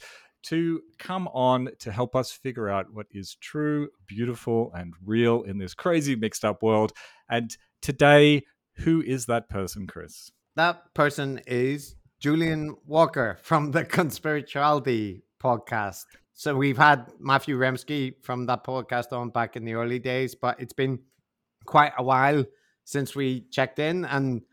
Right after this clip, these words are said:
Speaker 2: Julian is one of the lucky people that has a, a dark episode that we half recorded <laughs> and then never got around to finishing. So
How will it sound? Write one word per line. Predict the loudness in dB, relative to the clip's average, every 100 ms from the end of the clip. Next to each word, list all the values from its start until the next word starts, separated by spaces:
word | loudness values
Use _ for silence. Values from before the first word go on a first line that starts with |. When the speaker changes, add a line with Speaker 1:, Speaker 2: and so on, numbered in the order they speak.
| _ _ _
Speaker 2:
Julian | 0 4 4 2 0
is | -2
one | 0 0
of | 0 -2
the | -2
lucky | 0 2 2 0
people | -4 -2 2 2
that | 2 -2 0
has | -2 0
a, | 0 -2 -4
a | -6
dark | 2 6 6 4 0
episode | -2 -2 -2 -4 -4
that | -4
we | -4
half | 0 0 0 -2
recorded | -6 -2 0 2 0 -2
<laughs> | -4
and | -2
then | 0 0 -2 -8 -12 -6 4
never | 6 8 4
got | 6 6
around | 6 4
to | 2
finishing. | 0 2 2 0 0
So | -2